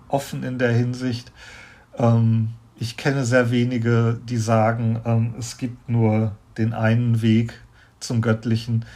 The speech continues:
oder nur diese Wege hier funktionieren und die anderen nicht.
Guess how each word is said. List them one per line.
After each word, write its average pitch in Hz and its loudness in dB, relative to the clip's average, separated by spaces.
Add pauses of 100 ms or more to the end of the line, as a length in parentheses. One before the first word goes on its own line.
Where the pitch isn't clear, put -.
(280)
oder 113 2
nur 113 4
diese 123 -2
Wege 123 0
hier 120 0
funktionieren 120 -2
und 113 0
die 120 -8
anderen 110 -2
nicht. 110 -2